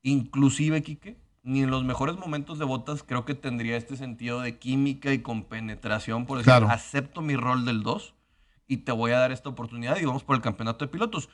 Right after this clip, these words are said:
Speaker 1: Se le presentará en determinado momento tal vez la opción para ganar a Checo, porque sabemos que es muy complejo, pero la mejor forma de ganar es estando cerca.
Speaker 2: Ya, claro. Oye, y ahorita ya en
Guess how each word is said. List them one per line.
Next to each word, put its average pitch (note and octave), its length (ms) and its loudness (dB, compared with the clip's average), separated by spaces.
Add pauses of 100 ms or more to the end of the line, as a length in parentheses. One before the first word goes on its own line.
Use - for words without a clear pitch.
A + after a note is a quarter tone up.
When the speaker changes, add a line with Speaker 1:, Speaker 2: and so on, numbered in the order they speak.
(240)
Speaker 1:
Se D#3 80 4
le D3+ 100 4
presentará C#3+ 460 -2
en C#3+ 60 -2
determinado E3 460 -4
momento C#3+ 360 -2
tal C3+ 160 6
vez C#3 100 2
la C#3 100 2
opción A#2+ 380 -2
para B2 180 4
ganar G#2+ 240 0
a A#2 60 -2
Checo, A2+ 320 -6
porque F#2+ 280 -8
sabemos G2+ 420 0
que G2+ 120 -2
es G2+ 240 -4
muy A2+ 320 -6
complejo, B2+ 500 0 (300)
pero A#2 160 0
la A#2+ 160 2
mejor B2+ 420 -2
forma E3+ 360 -4
de D#3 80 0
ganar C3 360 -2
es A2+ 120 -8
estando G#2+ 300 -10
cerca. A2+ 280 -12 (320)
Speaker 2:
Ya, A#2+ 180 6
claro. A#2 300 -2 (380)
Oye, D3 200 6 (140)
y C#3 140 10
ahorita E3+ 640 4
ya C3+ 280 4
en A#2 680 0